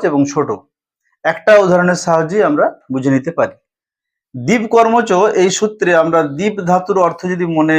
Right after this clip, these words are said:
রাখি তাহলেই কিন্তু হয়ে যাবে। দীপ ধাতুর অর্থ হচ্ছে খেলা করা, খেলা করা অর্থে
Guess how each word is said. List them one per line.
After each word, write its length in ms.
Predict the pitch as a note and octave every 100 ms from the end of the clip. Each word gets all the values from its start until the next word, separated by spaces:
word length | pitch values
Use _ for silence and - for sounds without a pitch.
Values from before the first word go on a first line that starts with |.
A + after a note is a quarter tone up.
| D#3 - _
রাখি 400 | C#3+ C3+ C#3 - C3
তাহলেই 360 | C#3+ C3+ E3+
কিন্তু 180 | F3 E3
হয়ে 200 | C#3+ B2
যাবে। 160 | B2 D#3+ - - _ _
দীপ 240 | B2 D3+ G#3
ধাতুর 300 | G3 G3 G#3+
অর্থ 220 | F#3+ D#3+ -
হচ্ছে 220 | G3 F#3+ G#3+
খেলা 300 | - D#3 D#3+
করা, 260 | C3 A2+ - _ _ _ _ _ _ _ -
খেলা 260 | D#3+ G3+ A#3+
করা 220 | A#3+ A#3+
অর্থে 360 | G3+ E3 -